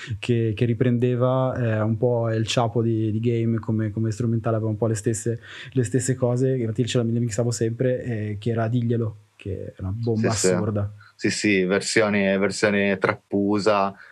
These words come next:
Speaker 2: eh, comunque sì, banger, assolutamente.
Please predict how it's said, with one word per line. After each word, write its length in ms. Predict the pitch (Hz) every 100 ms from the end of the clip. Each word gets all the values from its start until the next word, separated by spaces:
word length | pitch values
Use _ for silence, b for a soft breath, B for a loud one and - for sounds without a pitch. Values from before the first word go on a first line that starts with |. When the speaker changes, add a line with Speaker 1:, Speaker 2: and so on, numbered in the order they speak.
| B
Speaker 2:
eh, 840 | - 98 92 90 87 85 85 82 82 -
comunque 540 | - 104 104 104 107
sì, 320 | 110 104 95 87
banger, 680 | 95 92 90 92 95 92 92
assolutamente. 1000 | 87 - 92 90 90 87 85 85 -